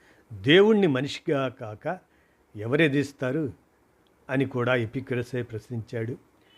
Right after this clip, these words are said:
ఎపిక్యురస్ కొంచెం ఇటు అటుగా దృష్టి సారిస్తే మనకు మిలోస్కు చెందిన డయగోరస్, సైరిన్కు చెందిన థియోడరస్లు కనిపిస్తారు. డయగోరస్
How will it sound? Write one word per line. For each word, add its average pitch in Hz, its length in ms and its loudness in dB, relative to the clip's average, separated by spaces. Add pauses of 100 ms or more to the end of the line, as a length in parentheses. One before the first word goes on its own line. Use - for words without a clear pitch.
(260)
ఎపిక్యురస్ 170 680 2
కొంచెం 131 600 -6 (180)
ఇటు 147 340 0
అటుగా 123 400 -2
దృష్టి 123 380 -8
సారిస్తే 117 600 -4 (520)
మనకు 120 320 -2
మిలోస్కు 139 520 4 (100)
చెందిన 127 380 -2 (800)
డయగోరస్, 160 800 4 (520)
సైరిన్కు 156 600 2
చెందిన 131 400 -4 (380)
థియోడరస్లు 151 760 4
కనిపిస్తారు. 120 640 -10 (640)
డయగోరస్ 170 720 4